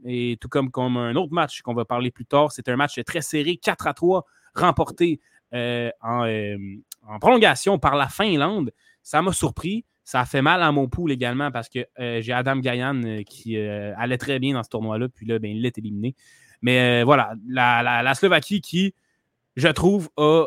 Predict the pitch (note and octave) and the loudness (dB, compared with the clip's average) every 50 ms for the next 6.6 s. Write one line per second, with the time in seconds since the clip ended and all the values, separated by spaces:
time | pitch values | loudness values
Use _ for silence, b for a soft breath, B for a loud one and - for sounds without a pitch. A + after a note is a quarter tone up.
0 | - _ _ _ _ _ _ _ _ _ _ _ _ _ _ _ _ _ C#3 C3+ | 0 _ _ _ _ _ _ _ _ _ _ _ _ _ _ _ _ _ -2 0
1 | C3+ C3 C3+ C3 C3 B2+ - E3+ C#3 - G3+ F#3+ D#3+ C3+ D3 C#3+ B2+ - F3 E3+ | 2 2 2 2 0 0 0 -2 2 4 4 2 4 4 4 2 4 4 2 2
2 | E3 C#3+ A#2+ A#2+ A2+ - C#3 C3+ B2 A2+ - C3 A#2 - B2 A#2+ C#3 D3+ C3 A#2+ | 2 2 0 -2 -2 -2 -2 -2 -2 -2 -2 -4 -2 -2 -2 -2 -2 -2 -2 -4
3 | A2 - B2+ A#2+ B2 B2 C3+ C3 A2+ - - A#2 C3 D3 C#3+ - - B2 - C3 | -6 -6 -4 -4 -2 -2 -2 -4 -4 -4 -4 -2 -2 -2 -2 -2 -4 -4 -2 -2
4 | B2 A#2+ A#2+ - - B2+ - - C3+ D#3+ D#3+ C3 - D#3 D3+ D#3 C#3+ B2+ A#2+ A#2 | -2 -2 -4 -4 -6 -8 -6 -2 -2 0 -2 0 0 2 2 2 2 0 -2 -4
5 | A#2+ A#2 A2+ - - C#3+ C#3 B2+ A2+ - - C3+ B2+ B2 C3+ C#3+ C3+ C#3 B2 A2+ | -6 -8 -6 -4 -2 -2 -2 -2 -4 -4 -4 -4 -2 2 2 2 2 0 -2 -4
6 | A2+ A2 - - A#2 A2 - C#3 D3 D#3 D#3+ | -4 -6 -6 -8 -10 -8 -4 -2 -2 0 -2